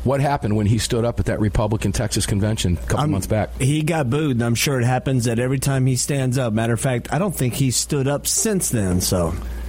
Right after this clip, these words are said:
Speaker 1: You know what would have happened if he stood up and said, "Absolutely not am I gonna give you gun control. No, I'm not gonna negotiate with you." He would have been applauded. He would have had standing ovations.
Speaker 2: Yep.
Speaker 1: He would have won his next elections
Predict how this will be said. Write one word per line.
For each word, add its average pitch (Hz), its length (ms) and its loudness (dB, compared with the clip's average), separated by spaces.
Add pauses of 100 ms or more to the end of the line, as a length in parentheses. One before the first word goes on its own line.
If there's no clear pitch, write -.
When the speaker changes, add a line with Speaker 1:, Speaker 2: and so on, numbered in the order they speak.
(260)
Speaker 1:
You 123 80 2
know 139 80 0
what 143 160 2
would 139 100 2
have 110 60 0
happened 139 300 0
if 104 100 -2
he 120 80 2
stood 127 240 0
up 131 120 0
and 127 100 -2
said, 147 160 0
"Absolutely 247 480 2
not 151 280 2
am 151 80 0
I 120 80 2
gonna 110 200 0
give 101 180 0
you 107 140 4
gun 107 200 0
control. 139 320 0
No, 262 200 4
I'm 180 80 2
not 127 160 0
gonna 123 160 0
negotiate 117 520 0
with 101 120 2
you." 98 140 2
He 151 120 2
would 156 140 2
have 101 60 -2
been 98 100 0
applauded. 170 560 2 (640)
He 151 140 2
would 139 100 2
have 123 60 2
had 107 100 -2
standing 135 420 0
ovations. 110 640 0 (280)
Speaker 2:
Yep. 147 260 0
Speaker 1:
He 139 80 2
would 123 160 2
have 98 100 -2
won 143 160 2
his 131 120 0
next 143 260 0
elections 151 580 0